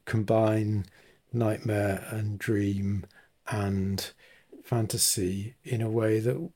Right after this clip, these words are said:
will last, and the nastiness there is a horror or fear of, of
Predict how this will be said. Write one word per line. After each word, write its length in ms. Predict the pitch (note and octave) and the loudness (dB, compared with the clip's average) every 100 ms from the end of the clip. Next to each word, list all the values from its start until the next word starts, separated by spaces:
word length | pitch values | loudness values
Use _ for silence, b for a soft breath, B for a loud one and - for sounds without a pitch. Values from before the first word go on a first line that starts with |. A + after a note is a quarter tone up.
| - | -10
will 280 | D#3+ D#3+ C3 | 2 4 4
last, 560 | G2 E2+ F2 - - - | 0 -2 -4 -6 -8 -8
and 200 | - A2+ | -2 0
the 40 | A2+ | 2
nastiness 640 | B2 A#2+ - G#2+ G2+ - | 4 4 2 0 -2 0
there 380 | A#2+ G#2+ G#2 G2 | 2 2 2 0
is 160 | F#2+ | 0
a 60 | G2+ | -2
horror 460 | - A2 A2 F#2+ G2+ | 0 0 2 0 -2
or 240 | G2+ G2 | -4 -6
fear 540 | - - A2+ G#2 F#2+ | -6 2 4 4 2
of, 300 | G2 F2+ - B B B B - | 0 -4 -14 B B B B -6
of 400 | A#2+ G2 F2+ | -4 -4 -6